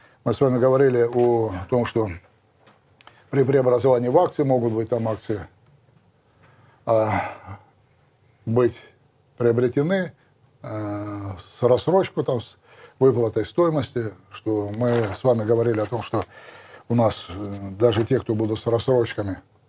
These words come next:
на тридцать месяцев, что все равно деньги не пропадут. Потому что вот условия, которые сейчас развиваются, и которые мы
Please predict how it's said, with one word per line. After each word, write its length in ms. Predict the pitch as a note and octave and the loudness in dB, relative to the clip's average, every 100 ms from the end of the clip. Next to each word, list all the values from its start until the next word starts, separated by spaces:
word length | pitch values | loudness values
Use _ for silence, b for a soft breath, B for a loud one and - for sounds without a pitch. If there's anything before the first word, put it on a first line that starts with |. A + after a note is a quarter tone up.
| _ _ _ _ _ b b b b b b b | _ _ _ _ _ b b b b b b b
на 120 | A#2+ | 0
тридцать 440 | A2 D#3+ F#3 E3 D3 | 6 6 6 4 2
месяцев, 500 | E3+ C#3 C#3 C3 A2 | 0 0 -2 -2 -4
что 260 | A2+ G2+ | -4 -6
все 160 | F#2+ A#2 | -2 0
равно 180 | B2+ C#3+ | 2 2
деньги 280 | A2+ B2+ | 0 0
не 200 | A2+ A2 | -2 -4
пропадут. 500 | A2 A2 G2+ F#2+ E2 - _ | -4 -6 -6 -8 -10 -20 _
Потому 200 | G2 G2+ | -8 -6
что 220 | - F2+ D#2+ _ _ _ | -4 -6 -8 _ _ _
вот 140 | F2+ - _ b b b b b b b _ A#2 | -14 -14 _ b b b b b b b _ 0
условия, 520 | A#2+ - F3 E3 A2 D#2 _ _ | 0 6 8 8 4 -2 _ _
которые 340 | A2+ A2+ G#2 | -6 -2 -4
сейчас 260 | F#2+ G#2 F#2 | -4 -6 -4
развиваются, 600 | G#2 G2 C3 E3+ C#3+ B2+ | -4 0 4 6 4 0
и 60 | A2 | 0
которые 380 | G2+ G#2+ A#2+ A2 | 0 2 2 2
мы 140 | A#2 | 0